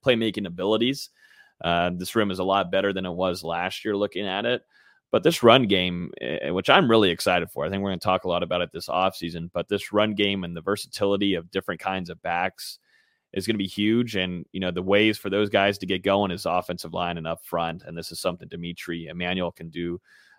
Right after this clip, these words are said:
Uh, he can block very well, uh, in the run game. If you guys go look at some of his film, that's something that, um,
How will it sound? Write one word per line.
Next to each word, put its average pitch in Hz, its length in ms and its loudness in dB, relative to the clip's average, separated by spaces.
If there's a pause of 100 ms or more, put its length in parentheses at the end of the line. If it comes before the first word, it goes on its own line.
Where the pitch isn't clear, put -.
Uh, 80 180 -2
he 98 80 0
can 113 140 0
block 110 300 6
very 110 200 4
well, 104 440 6
uh, 78 180 -6
in 95 160 -2
the 95 100 0
run 95 320 2
game. 87 260 -4
If 90 140 -8
you 92 60 -10
guys 90 260 -2
go 92 100 0
look 92 180 -2
at 82 60 -8
some 98 180 -4
of 87 120 -6
his 82 180 -14
film, 98 320 0
that's 87 200 -8
something 87 320 -8
that, 85 160 -6 (460)
um, 78 460 -6